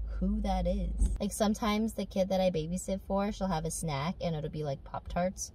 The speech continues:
She'll have, like, the strawberry Pop-Tarts or the cherry Pop-Tarts. And one time I decided I would just have one too. It has been made clear that I'm welcome to any of the snacks in the house.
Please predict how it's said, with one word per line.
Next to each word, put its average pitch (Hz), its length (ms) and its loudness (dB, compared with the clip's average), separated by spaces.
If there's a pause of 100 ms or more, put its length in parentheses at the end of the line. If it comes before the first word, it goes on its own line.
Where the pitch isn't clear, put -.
She'll - 180 0
have, 170 100 6
like, 185 100 4
the 185 80 0
strawberry 165 540 0
Pop-Tarts 175 480 -2
or 160 60 -4
the 156 100 -6
cherry 147 280 -4
Pop-Tarts. 165 480 -4
And 180 140 0
one 185 180 0
time 226 380 -2
I 190 120 -2
decided 175 420 -2
I 175 100 -2
would 175 140 -2
just - 160 -10
have 165 260 -8
one 165 180 -4
too. 156 440 -6 (1500)
It 247 160 12
has 262 240 4
been 226 340 4
made 220 400 4
clear 185 640 4
that 190 220 2
I'm 180 320 4
welcome 196 420 4
to - 160 0
any 180 220 4
of 170 120 0
the 165 80 0
snacks 170 480 -2
in 180 100 0
the 165 100 0
house. 165 720 -2